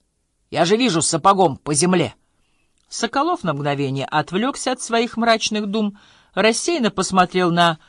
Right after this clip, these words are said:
покачивающуюся в ожидании его приговора солдатскую каракатицу и медленно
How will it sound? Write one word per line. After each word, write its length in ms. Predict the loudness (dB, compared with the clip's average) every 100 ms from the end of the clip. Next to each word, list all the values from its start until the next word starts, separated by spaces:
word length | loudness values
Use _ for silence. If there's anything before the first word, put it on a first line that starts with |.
| _ 0
покачивающуюся 1400 | 0 2 0 2 0 2 2 2 -2 -4 -4 -2 -4
в 80 | -4
ожидании 680 | -2 0 2 2 0 -4 -2
его 200 | -2 -2
приговора 560 | -2 -2 0 0 -2
солдатскую 680 | 0 2 2 2 0 0 -4
каракатицу 760 | -2 0 0 0 -4 -4 -4 -2
и 100 | 0
медленно 580 | 0 0 0 0 2